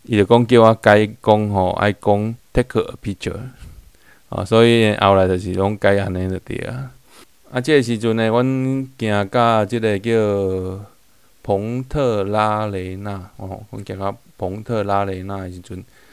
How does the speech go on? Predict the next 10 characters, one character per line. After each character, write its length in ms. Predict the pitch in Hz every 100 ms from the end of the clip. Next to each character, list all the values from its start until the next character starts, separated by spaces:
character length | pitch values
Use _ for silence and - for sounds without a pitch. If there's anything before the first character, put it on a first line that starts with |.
| _ _ -
哦， 220 | - 85 -
我 360 | 80 101 107 117 - _
决 140 | - 113
定 260 | 101 95 117
住 80 | 110
伫 260 | 95 92 -
即 120 | 101
个 80 | 101 95 92 92 92 - -
所 260 | - 104 98
在。 260 | 95 87